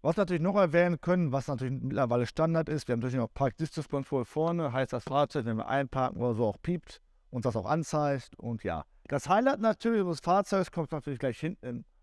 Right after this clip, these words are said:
Ausbau, aber wir, wir arbeiten uns von vorne nach hinten. Jetzt gehen wir weiter. Die Farbe kennt ihr vielleicht, das ist unsere,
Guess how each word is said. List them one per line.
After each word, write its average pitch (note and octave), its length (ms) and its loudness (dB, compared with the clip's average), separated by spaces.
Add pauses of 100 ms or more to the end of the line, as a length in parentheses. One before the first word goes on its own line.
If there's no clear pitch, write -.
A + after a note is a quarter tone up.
(160)
Ausbau, A3+ 560 4 (220)
aber D3+ 280 4
wir, C#3+ 140 2
wir C#3+ 240 0
arbeiten C#3+ 400 0
uns C3+ 100 -4
von A#2+ 140 -4
vorne C#3+ 340 -2
nach B2+ 140 -4
hinten. C#3+ 280 -6 (280)
Jetzt C3 140 -8
gehen G#3+ 140 4
wir E3+ 120 2
weiter. B3+ 440 4 (440)
Die D#3+ 80 -2
Farbe A3+ 560 2
kennt G#3+ 180 2
ihr A3+ 100 2
vielleicht, G3+ 420 2
das D#3+ 100 0
ist D#3+ 100 -4
unsere, D3 240 -4